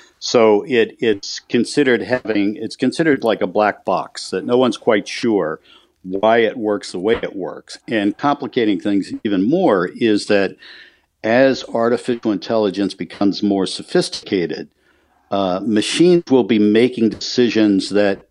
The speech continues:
even the engineers who wrote the algorithms won't be able to explain. Uh, essentially, the machine follows its, its own learning. And, and, you know, so it,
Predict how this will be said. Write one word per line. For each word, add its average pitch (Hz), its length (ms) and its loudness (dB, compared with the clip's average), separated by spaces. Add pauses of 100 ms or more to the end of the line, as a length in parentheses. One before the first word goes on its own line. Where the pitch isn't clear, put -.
even 135 440 4
the 107 400 2
engineers 110 640 2
who 113 100 -2
wrote 101 260 2
the 101 120 0
algorithms 95 880 -2
won't 107 320 -2
be 101 160 2
able 90 180 -4
to 95 180 -4
explain. - 480 -10 (760)
Uh, 92 460 0 (240)
essentially, 107 920 2 (360)
the - 80 -2
machine 123 460 2
follows 110 680 0
its, 98 400 -4
its 104 300 -6
own 113 280 4
learning. 92 440 -2 (560)
And, 98 500 0 (140)
and, 95 520 0
you 110 80 2
know, 95 180 2
so 139 220 4
it, 139 220 -4